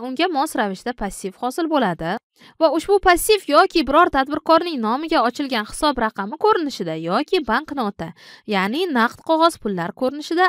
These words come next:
aks etadi. Banknotalardan tadbirkor ishchilarga haq to'lash, yer sotib olish yoki yana biror nima sotib olish maqsadida foydalansa bo'ladi. Bizda bir savol paydo bo'lgan edi. Bank bu jarayonni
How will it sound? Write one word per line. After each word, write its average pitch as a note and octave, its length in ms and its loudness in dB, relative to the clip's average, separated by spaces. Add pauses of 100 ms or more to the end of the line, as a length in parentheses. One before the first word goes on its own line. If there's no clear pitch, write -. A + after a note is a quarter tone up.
aks - 260 -6
etadi. E3 280 -10 (960)
Banknotalardan F4 1000 4
tadbirkor D#4 500 2
ishchilarga B3+ 560 -2
haq D#4+ 240 2
to'lash, G#3+ 560 0
yer F4 160 -2
sotib D#4 380 -2
olish A#3 340 -2
yoki F#4+ 300 0
yana D4 240 -2
biror C4 260 0
nima A#3 220 -6
sotib A#3 340 -8
olish G3 240 -8
maqsadida G3 480 -6
foydalansa A#3 640 0
bo'ladi. F3+ 400 -2 (800)
Bizda C#4 220 2
bir G#4 160 6
savol G#4 320 6
paydo D#4 220 6 (100)
bo'lgan D4+ 320 2
edi. F#3+ 220 0 (400)
Bank A3+ 400 0
bu D4 180 0
jarayonni B3+ 460 0